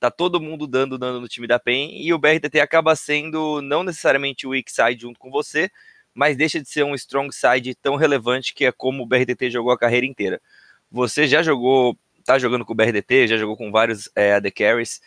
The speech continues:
é, e você é uma pessoa muito agressiva por natureza em questão da gameplay, tá? Dentro do jogo. Como que é pra você tá com o A D carry que sempre foi strong side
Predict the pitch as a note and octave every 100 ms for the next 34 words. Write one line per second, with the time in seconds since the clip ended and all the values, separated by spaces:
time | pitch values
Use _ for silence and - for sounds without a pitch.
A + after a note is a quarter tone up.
0 | _ _ _ _ A2 A2+ A2 A2 A2 B2
1 | B2+ C#3+ - D3+ D3+ D#3 D3+ D#3 D#3+ D3
2 | D#3 E3 D#3 D3 - D3 D3 C3+ C#3 C3+
3 | B2 C#3 C#3 C#3+ C3+ C#3 D3 G#2 G#2 A#2+
4 | C3+ C#3+ - G2+ F#2+ - G#2 G2 F#2+ G2+
5 | A2+ A#2 A#2+ G2 F2+ _ _ _ _ _
6 | _ _ _ - A3+ D4 - A#3 A3 G3+
7 | F3 - C3+ D#3+ D#3 C#3+ C3+ - D3 D3
8 | - _ _ C3+ D3 - F#3 D#3+ C#3 C#3
9 | C#3+ C3+ C3+ C3 C3+ - D3+ G3+ G3 -
10 | D3+ C#3+ - C3+ - - A2+ C#3+ D#3